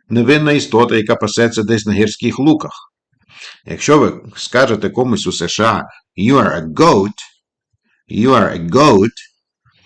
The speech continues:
"Ти козлик", то максимум, що вони подумають, що ви назвали їх милою істотою. Або навіть і зробили комплімент. Знаєте, один наш земляк якось вирішив образити американця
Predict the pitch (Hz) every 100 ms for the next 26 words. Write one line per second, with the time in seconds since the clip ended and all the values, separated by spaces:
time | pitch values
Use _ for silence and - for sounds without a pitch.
0 | _ _ _ - 123 104 - - _ _
1 | _ _ _ _ _ _ - 165 180 85
2 | 76 _ _ _ _ _ _ 101 110 165
3 | 180 160 131 113 110 113 135 90 85 143
4 | 175 165 107 104 127 120 90 90 117 135
5 | 110 95 98 139 143 196 196 113 - _
6 | _ _ _ _ - 101 110 123 170 202
7 | 208 - 127 110 127 123 170 180 180 180
8 | 180 185 165 98 92 _ _ _ _ -
9 | 110 160 165 95 98 104 170 160 123 90
10 | 98 127 165 139 - 127 - 139 151 151
11 | 104 101 139 127 135 92 87 90 139 151
12 | 147